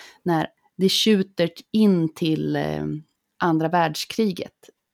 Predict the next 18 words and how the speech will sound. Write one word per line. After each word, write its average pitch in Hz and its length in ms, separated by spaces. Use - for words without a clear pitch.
Men 247 120
det 240 100
vet 233 340
vi 226 40
inte, - 180
för - 120
nu 254 200
kommer 247 320
ju 170 160
säsong 147 580
sex - 280
och - 180
vi 180 140
vet 202 280
inte 165 200
när 165 240
den 226 160
slutar. - 360